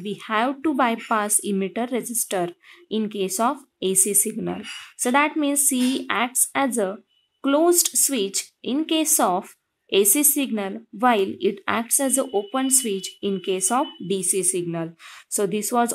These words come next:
all about the single stage R C coupled C E amplifier, where we get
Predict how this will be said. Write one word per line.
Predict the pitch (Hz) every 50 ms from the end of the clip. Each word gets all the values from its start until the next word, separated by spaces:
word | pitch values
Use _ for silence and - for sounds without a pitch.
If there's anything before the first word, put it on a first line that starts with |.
| -
all | - - 208 240 277 294
about | 285 247 214 247 214 214 214 180 170
the | 214
single | 214 - - 220 196 202 208 226 240 247
stage | 247 - - 277 277 269 - _
R | - 214 202 190
C | - - 226
coupled | 226 - 208 190 - 202 202 202
C | - - 233 233 247
E | 277
amplifier, | 277 247 220 202 202 220 202 196 - 220 196 180 180 180 190 _ _ - - - - _
where | 220 180 214 247 262 285 302
we | 302 294 285 277 254 185
get | 175 233 220 185 180 190